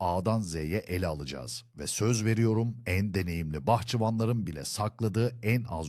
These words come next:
üç sırrı öğreneceksiniz. Öncelikle gelin kavramları netleştirelim. Kışlık sarımsak yani kışa doğru ekilen ve yazlık sarımsak yani ilkbaharda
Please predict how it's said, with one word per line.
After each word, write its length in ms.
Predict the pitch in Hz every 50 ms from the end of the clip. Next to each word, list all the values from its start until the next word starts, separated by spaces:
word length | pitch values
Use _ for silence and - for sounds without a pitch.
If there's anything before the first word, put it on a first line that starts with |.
| - -
üç 180 | 113 110 -
sırrı 380 | - - - 78 69 73 98 123 123 -
öğreneceksiniz. 1000 | 98 92 85 85 76 78 78 69 78 71 - - - 73 71 67 - - - - _ -
Öncelikle 760 | 95 110 110 101 113 120 120 123 123 127 131 131 131 - - 80
gelin 300 | 80 92 95 117 127 135
kavramları 760 | 117 - 139 131 123 135 131 127 131 127 131 143 139 117 101
netleştirelim. 840 | 95 92 - - 101 90 - - - 90 78 69 67 64 62 - _ _
Kışlık 420 | - 123 110 - 120 143 151 -
sarımsak 680 | - - 120 120 120 120 - 135 127 131 123 - - - -
yani 380 | 85 85 76 67 64 64 69 -
kışa 340 | - - 110 - 139 123
doğru 240 | 117 107 95 80 78 - -
ekilen 520 | 92 101 - - 120 117 117 123 123 120 - - - 87
ve 60 | 82 80
yazlık 520 | 78 76 82 85 95 90 90 123 147 -
sarımsak 680 | - 123 113 113 113 110 - 120 117 123 120 - - - -
yani 360 | 85 85 76 67 62 65 69 _
ilkbaharda 600 | - 117 117 117 120 123 113 92 85 85 - 82